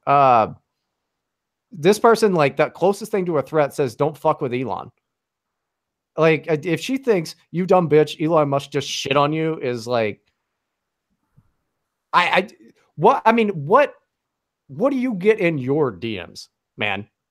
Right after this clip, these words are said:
Like, I mean, come on. Like, I think emailing him is a little bit overboard, but I guess, you know, I don't know. I'm, I don't see why not. I'm sure email's out there and stuff. Like, this person just said, "You're an idi-, you're an idiot," and they sent it from their iPhone.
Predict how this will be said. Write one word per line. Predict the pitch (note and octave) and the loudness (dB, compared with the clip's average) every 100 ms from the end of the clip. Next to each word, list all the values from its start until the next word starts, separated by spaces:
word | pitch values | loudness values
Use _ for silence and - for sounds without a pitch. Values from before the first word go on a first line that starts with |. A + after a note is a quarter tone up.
| _ _ - | _ _ -2
Like, | D#3 D#3+ | 2 4
I | F3+ | 2
mean, | F3+ F3+ | 0 -4
come | - A3+ - - | -4 -4 -4 -4
on. | A#2+ F#2 - _ _ _ _ _ _ _ | 0 0 -4 _ _ _ _ _ _ _
Like, | - D#3+ | -4 0
I | A3 | 2
think | F4 B3+ | 2 0
emailing | D#3 E3 E3+ F3 | 0 4 4 2
him | F3 E3+ | 0 0
is | D#3+ | 0
a | D3 | 0
little | C#3 | -2
bit | C#3 C#3 | 0 2
overboard, | C3+ C#3 C3+ C#3 C#3 | 2 0 -2 -2 -2
but | B2+ | -2
I | A2+ | -2
guess, | A2+ A#2 A2+ - - | -2 -2 -4 -8 -12
you | C#3+ B2+ | -6 -4
know, | F#2+ F2+ _ - _ _ - | -4 -8 _ -20 _ _ -8
I | E2+ | -4
don't | G#2 F2+ | -4 -4
know. | F2 F#2 G2+ | -4 -2 -2
I'm, | F#2+ F2+ _ _ _ _ | -4 -10 _ _ _ _
I | - | -8
don't | F#2+ - | -6 -8
see | - | -10
why | F#2+ F2 | -6 -4
not. | F2+ G2+ F#2+ | 0 2 4
I'm | G2 | 2
sure | G2 G#2 F#2 | 0 0 0
email's | G2+ F#2+ F#2 | 0 -2 0
out | G2+ A2 | 0 0
there | F2+ | -4
and | F2+ | -4
stuff. | - G2+ B2 | 0 2 2
Like, | A#2 - - | -2 -2 2
this | G3+ | 4
person | B3 A3+ F#3+ | 4 4 4
just | E3+ | 4
said, | F3 | 4
"You're | C#3+ C#3+ | 6 4
an | |
idi-, | B2+ B2+ - A#2+ | 2 0 2 0
you're | B2 C3+ | 2 0
an | B2+ | 2
idiot," | B2 G#2 | 0 0
and | E2 | -4
they | G2 | -6
sent | - A#2+ | -4 -4
it | |
from | - | -4
their | A#2 G2+ | -2 0
iPhone. | G2 - F2 | 0 -2 -6